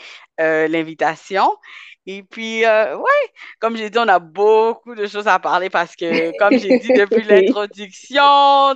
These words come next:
Speaker 1: t'aimes les voyages, nouvellement mariée, maman, toutes sortes de choses. Donc, euh, euh, il y a beaucoup à dire et je sais que tout ça va impacter surtout cette nouvelle génération,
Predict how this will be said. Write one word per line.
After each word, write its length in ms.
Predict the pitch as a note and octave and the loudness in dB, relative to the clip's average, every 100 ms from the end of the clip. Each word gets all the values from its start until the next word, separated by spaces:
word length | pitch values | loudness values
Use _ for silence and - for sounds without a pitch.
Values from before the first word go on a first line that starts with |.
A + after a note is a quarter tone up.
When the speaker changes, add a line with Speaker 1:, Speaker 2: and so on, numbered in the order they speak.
| C4+ | 0
Speaker 1:
t'aimes 220 | G3 F#3 | -2 -2
les 160 | D#3 D3+ | -6 -8
voyages, 1000 | C3+ B2+ C3 E3+ B3+ C4+ C4+ C4+ C#4 | -10 -12 -6 0 4 4 4 2 0
nouvellement 500 | F3+ E3+ E3 E3 D3+ | -8 -4 -2 0 -2
mariée, 760 | D3 C#3+ B2 C#3+ F3+ B3+ C4 B3+ | -2 -4 -6 -12 -6 -2 0 0
maman, 760 | G#3 C#3+ C#3+ D3+ F#3+ C4 C#4 C4+ - - - _ | -2 -4 -6 -10 -2 2 2 0 -6 -20 -20 _
toutes 180 | G#4 C5 | 0 2
sortes 320 | A4+ A4+ D4 | 2 2 0
de 140 | B3 | -4
choses. 500 | C4+ - A#3 C#4 D#4 | -4 -2 0 0 -2
Donc, 400 | - G3 G3+ - | -4 -2 -2 -4
euh, 180 | G3+ F3+ - _ _ F#3+ - | -4 -4 -4 _ _ -20 -4
euh, 380 | F#3+ F3+ F3+ F3 | 2 2 2 0
il 60 | F#3 | -2
y 40 | |
a 100 | F#3+ | -6
beaucoup 320 | F#3+ G#3+ A#3+ B3+ | -4 -10 -6 -4
à 160 | F#3+ | -4
dire 280 | E3+ F3+ A3 | -6 -12 -12
et 200 | G#3 F3+ | -8 -10
je 140 | F3 F#3 | -10 -12
sais 200 | - B3 | -10 -12
que 560 | - F#3+ F3 E3+ E3+ - | -4 0 2 0 -2 -8
tout 120 | A#3+ | -4
ça 180 | C#4 C4+ | 0 2
va 220 | G#3 F#3 - | 0 -2 -6
impacter 720 | F#3 - F3+ _ _ A3 A3+ - - | -8 -6 -8 _ _ -10 -10 -16 -20
surtout 400 | - A#3 A3+ B3+ | -10 -6 -6 -8
cette 480 | B3 - - A3+ - | -12 -6 0 0 0
nouvelle 680 | G3+ G3+ E3+ E3 E3+ F3 F3+ | -8 -8 -4 0 0 0 -4
génération, 1040 | D#3+ D#3 D3+ D#3 D#3+ D#3+ - - F3+ F3+ | -10 -10 -8 -6 -6 -8 -10 -6 -2 -2